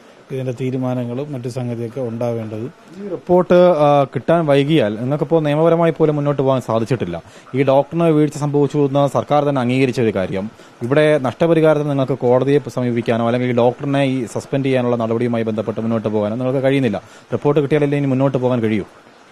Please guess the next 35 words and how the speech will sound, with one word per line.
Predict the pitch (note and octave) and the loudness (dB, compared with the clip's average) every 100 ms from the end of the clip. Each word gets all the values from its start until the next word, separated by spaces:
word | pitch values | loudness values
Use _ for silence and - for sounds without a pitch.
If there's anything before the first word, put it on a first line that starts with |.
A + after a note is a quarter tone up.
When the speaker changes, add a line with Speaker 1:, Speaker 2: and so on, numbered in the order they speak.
| - | -8
Speaker 1:
തീർച്ചയായും | E3 D#3 D3+ | -4 -2 0
റിപ്പോർട്ട് | D3 C3 G3 G3+ A3 | 0 0 0 2 4
വേണമെന്നുള്ളത് | G#3 F#3 F3+ F#3+ F#3+ F#3 E3+ D3+ E3+ F#3 | 4 2 0 -2 -2 -2 0 0 -2 -6
നമ്മൾ | E3 D#3+ E3 E3 | -10 -4 -2 -2
സുമയെ | D3 D#3 E3+ F3+ | -4 -6 -4 -2
അഡ്മിറ്റ് | E3 C#3 F3+ E3 | -4 -4 -6 -6
ചെയ്യുന്നതിന് | E3 E3+ E3+ D#3+ | -2 -2 -2 -4
മുമ്പേ | D#3 D3 B2 - - - - - D3+ | -2 -2 -2 -6 -20 -20 -20 -10 -2
ഏകദേശം | D3+ E3 F#3 F3+ F3+ | 0 0 -2 -4 -4
എൻ്റെ | E3+ F3 | -4 -2
കണക്കിൽ | E3+ F3 F3 | -2 -4 -2
അതിന് | F3 F3 | -4 -4
മൂന്ന് | D#3+ E3 | -4 -4
മാസത്തിൽ | E3+ E3 D#3+ D#3+ | -4 -4 -6 -6
കൂടുതലായി. | C#3+ D3 D3 B2+ G#2 G#2 - - - - | -2 0 0 0 -2 -8 -20 -20 -20 -6
അപ്പോൾ | F3 | -2
ഞാൻ | E3 F3 | -2 0
റിപ്പോർട്ട് | E3 D3 F3+ D#3+ | -2 0 -2 0
എനി-, | F#3 F3+ E3+ E3+ D#3 | -2 -2 -2 -4 -4
എനിക്ക് | D#3+ D#3 E3 D3+ | -6 -4 -2 0
രേഖാമൂലം | D3+ D#3 E3 D#3+ D#3 D3 | 0 2 0 0 0 0
വേണമെന്നുള്ളൊരു | D3 D3+ D3 C#3+ | 0 -2 -2 -2
അപേക്ഷ | C#3 C3 C#3+ C#3 D3+ | -2 -2 -2 -2 -6
ഞാൻ | C#3 C#3 C#3 | -6 -6 -4
ഡി | |
എച്ച് | C3+ C#3 | -4 -4
എസിൽ | C3+ C#3+ | -4 -4
കൊടുത്തിട്ടുണ്ടായിരുന്നു. | C3 C3+ C3+ B2+ A2+ G#2 G2+ - - - - - | -2 -2 -2 -4 -4 -6 -8 -18 -20 -20 -18 -4
അപ്പോൾ | D#3 | 0
അവർ | F3 | 2
പറഞ്ഞത് | E3 E3+ F3+ F3 | 2 0 0 0
ഏകദേശം | E3+ F3 D3+ | 0 0 -2
ഒരു | F3 | -2
രണ്ടാഴ്ചക്കുള്ളിൽ | E3 E3+ F3 D#3 E3 D#3+ D#3 | 0 0 0 -2 -4 -4 -4
റിപ്പോർട്ട് | D3 D#3+ D3+ | -2 -2 -2